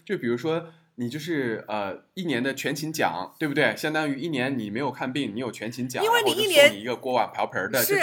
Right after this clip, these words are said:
Speaker 1: 太好了吧也。
Speaker 2: 那相当于就说你可能就交了，呃，一，一个月交，呃，一千欧的话，相当于你交了，呃，那个一万二、两千欧，
Speaker 1: 一万二，嗯，
Speaker 2: 但是你一分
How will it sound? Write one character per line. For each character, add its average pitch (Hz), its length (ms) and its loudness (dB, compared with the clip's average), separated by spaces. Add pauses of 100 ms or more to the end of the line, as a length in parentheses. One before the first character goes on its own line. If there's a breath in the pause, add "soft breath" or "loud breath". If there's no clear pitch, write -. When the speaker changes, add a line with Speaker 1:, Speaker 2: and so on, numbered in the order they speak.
Speaker 1:
太 185 80 10
好 - 260 2
了 165 80 -12
吧 98 120 -6
也。 95 180 -10
Speaker 2:
那 339 60 -8
相 403 200 8
当 440 140 4
于 392 40 -2
就 403 100 0
说 403 160 -2
你 226 240 -8
可 208 160 -10
能 247 100 -8
就 330 140 -8
交 370 300 -2
了， 226 360 -2
呃， 220 120 -10
一， 262 100 -12
一 226 340 -8
个 330 80 -8
月 330 140 -6
交， 269 240 -2 (180)
呃， 190 240 -4
一 240 80 -8
千 285 180 -6
欧 311 140 -4
的 254 80 -4
话， 220 320 0
相 262 140 -12
当 277 120 -4
于 247 40 -8
你 180 80 -10
交 262 240 -2
了， 185 340 -2
呃， 170 300 -2
那 208 180 -10
个 165 240 -10
一 185 140 -6
万 320 100 4
二、 226 260 2 (180)
两 180 140 -6
千 233 140 0
欧， 247 140 0
Speaker 1:
一 - 20 2
万 285 120 4
二， - 100 -6 (160 loud breath)
嗯， - 160 -12
Speaker 2:
但 370 120 4
是 392 120 -2
你 277 160 -4
一 311 160 -2
分 415 200 0